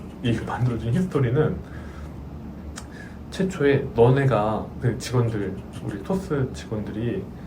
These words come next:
업무에 몰입을 하는 데 있어서 방해 요소가 뭐냐라는 거를 먼저 빅데이터를 모았어요. 이제 실제로 직원들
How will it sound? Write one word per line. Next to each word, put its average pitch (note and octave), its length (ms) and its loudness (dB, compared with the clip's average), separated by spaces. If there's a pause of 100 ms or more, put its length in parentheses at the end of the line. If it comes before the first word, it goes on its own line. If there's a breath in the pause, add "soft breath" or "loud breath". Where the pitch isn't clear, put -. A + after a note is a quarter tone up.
(300 loud breath)
업무에 E3 540 6
몰입을 A#2+ 540 4
하는 C3+ 140 4
데 - 80 4
있어서 - 280 -4
방해 C#3+ 400 4
요소가 B2+ 340 4
뭐냐라는 A2 540 0
거를 F#2+ 160 -4
먼저 F2+ 520 -2 (1200)
빅데이터를 D3 480 2
모았어요. E2+ 640 -6 (720)
이제 - 120 -6
실제로 F#3 420 2
직원들 G#2+ 560 0